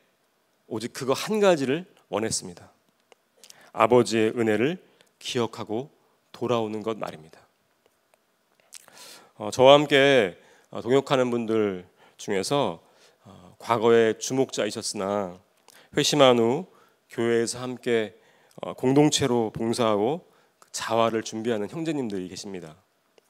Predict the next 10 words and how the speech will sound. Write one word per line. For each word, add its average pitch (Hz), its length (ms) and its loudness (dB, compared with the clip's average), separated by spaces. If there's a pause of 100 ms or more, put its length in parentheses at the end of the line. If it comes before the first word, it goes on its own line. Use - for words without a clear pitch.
(1080)
어, 104 100 -10
주님의 147 360 6
은혜로 127 600 6 (280)
매일매일의 135 720 2
삶을, 117 680 -2 (320)
어, - 80 -18
살아가지만, 120 800 0 (680)
어, 101 140 -20
여전히 135 560 -2 (460)
연약함과 104 920 -6